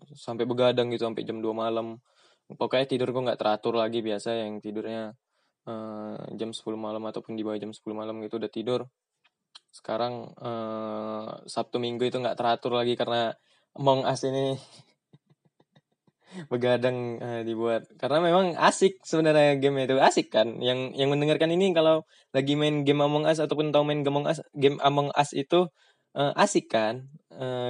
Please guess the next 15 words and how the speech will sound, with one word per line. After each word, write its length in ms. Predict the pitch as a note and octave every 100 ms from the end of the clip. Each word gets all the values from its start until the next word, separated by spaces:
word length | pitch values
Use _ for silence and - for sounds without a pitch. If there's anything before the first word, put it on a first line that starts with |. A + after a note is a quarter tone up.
| B2
game 160 | B2 A#2+
itu 100 | A#2+
kan. 200 | A2 A2 B2+ - _ _ _ _
Ya, 200 | - D3 D3+ D#3+ D#3+ D#3 D#3 D3 - - - _ _ -
jadi, 320 | C#3 C#3+ E3 D#3 D3 -
eh, 520 | C#3 C#3 C3+ C#3 C#3+ C#3+ - C#3
itu 120 | D#3+
keresahan 360 | D3+ D3 C3+ C3+
pertama. 480 | C3 B2 B2+ C3+ D3+ - _ _ _ _ _ _ _ _ _ - _ _ _ _ _ _ -
Next, 320 | C#3+ D3 -
keresahan 500 | C#3 C3 B2+ B2 B2+ B2
kedua, 580 | A#2+ B2+ C#3+ D3+ D3 -
eh, 1200 | C3 B2 A#2+ A#2 A#2 A#2 A#2 A2+ A2+ A2+ A2+ A2+ G1+ - _ _ _ _ _ _ _ _ _ -
aku, 380 | B2 A#2 C3 C3+ C3+ C3 C3+ C3 - _ _ _ _ _ _ _ _ _ _ _ _ _ _ _ _ _ -
eh, 220 | C3+ A#2+